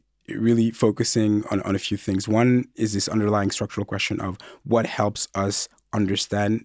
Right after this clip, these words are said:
measure, track, and address methane better.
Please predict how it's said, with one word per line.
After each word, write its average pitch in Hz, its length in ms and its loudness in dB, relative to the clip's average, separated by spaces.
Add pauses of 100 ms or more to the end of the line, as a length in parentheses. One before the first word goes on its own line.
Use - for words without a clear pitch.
measure, 101 640 0 (540)
track, 101 480 -4
and 95 100 -2
address 92 380 -6
methane 90 300 -4
better. 82 320 -10